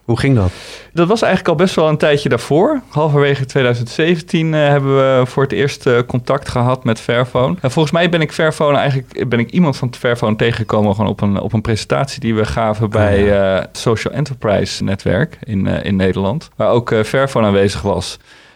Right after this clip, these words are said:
Speaker 2: Die vertelde toen volgens mij het verhaal over Fairphone en dat vond ik wel meteen echt, eh, interessant. Dat sluit namelijk echt heel erg goed aan wat, wat de Dutch Good Growth Fund, eh, beoogt.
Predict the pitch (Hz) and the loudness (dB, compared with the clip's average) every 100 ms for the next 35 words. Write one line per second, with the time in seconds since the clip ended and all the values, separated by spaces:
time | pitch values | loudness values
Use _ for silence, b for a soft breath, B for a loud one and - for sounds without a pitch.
0 | B 117 113 - 127 117 131 120 110 123 | B -2 -2 0 -2 0 0 0 0 0
1 | 107 - 120 135 147 123 120 131 127 123 | 0 0 0 2 2 2 0 0 -2 0
2 | 117 120 113 110 120 - 127 117 117 113 | 0 2 2 0 -2 -4 -4 0 0 2
3 | 113 117 87 - - 107 95 90 107 - | 2 2 0 -2 -2 0 2 0 -4 -4
4 | 110 92 - _ - 120 117 - 123 110 | -2 -2 -6 _ -4 -2 0 0 0 2
5 | 110 110 - - 117 123 110 117 120 - | 2 0 -2 -2 0 2 0 -2 -2 0
6 | 104 107 101 - 107 101 - 107 113 - | 2 2 0 -2 -4 -4 -4 -2 -2 -2
7 | 107 123 123 - 98 92 - 90 78 - | -2 2 2 2 0 0 -2 -2 -2 -2
8 | 64 - - | -2 -2 -6